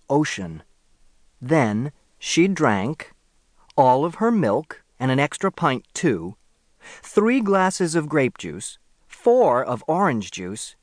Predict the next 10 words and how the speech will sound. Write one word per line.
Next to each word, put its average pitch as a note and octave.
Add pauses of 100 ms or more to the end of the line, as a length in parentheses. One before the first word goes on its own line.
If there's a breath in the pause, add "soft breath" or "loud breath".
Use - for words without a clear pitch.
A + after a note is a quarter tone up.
(400 soft breath)
and D#3
one G#3+
hundred A3
and D3+
two A3+
slurps -
from B2+
the A#2
water C#3
fountain. G#2